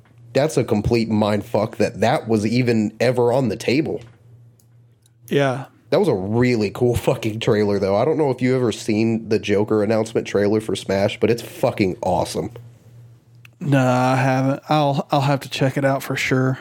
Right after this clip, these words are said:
Speaker 1: It is such a rad trailer. It literally just looks like a Persona trailer, and then it leads into Smash, and everybody in the crowd was just, 'cause I remember how, like,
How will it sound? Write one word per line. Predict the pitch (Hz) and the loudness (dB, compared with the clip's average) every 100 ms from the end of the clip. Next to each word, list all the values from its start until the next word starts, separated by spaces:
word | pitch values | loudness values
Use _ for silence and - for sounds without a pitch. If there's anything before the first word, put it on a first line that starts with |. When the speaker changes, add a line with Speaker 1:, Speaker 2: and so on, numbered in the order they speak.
| - - | -10 -4
Speaker 1:
It | 117 110 | 0 0
is | 110 | 2
such | 110 104 | 0 2
a | |
rad | 87 92 98 95 82 | 2 2 2 2 0
trailer. | - 98 92 90 | 0 2 2 0
It | 101 113 | 0 0
literally | 113 123 120 113 104 | 2 2 2 2 0
just | 92 107 104 | 0 -2 0
looks | 107 107 107 | 2 0 2
like | 107 101 | 0 0
a | 101 | 0
Persona | 101 95 101 104 107 | 0 2 2 2 2
trailer, | 113 117 123 127 120 - - _ - | 2 2 2 0 -4 -16 -20 _ -2
and | 107 104 95 | 0 0 0
then | 113 110 104 98 - | 2 2 2 -2 -6
it | - 107 92 | 0 0 2
leads | 107 104 98 | 2 0 2
into | 104 98 | 0 0
Smash, | - 104 90 82 90 | -2 -2 0 -2 -2
and | 95 | 0
everybody | 95 107 95 98 | 2 2 2 2
in | 98 | 2
the | 87 | -2
crowd | - 98 95 95 | 0 0 2 0
was | 98 | -2
just, | 101 - | -4 -2
'cause | 127 | 0
I | 107 | 2
remember | 143 147 127 127 107 | 2 2 0 0 0
how, | 101 117 92 | 0 0 0
like, | 101 98 - | -2 -2 -6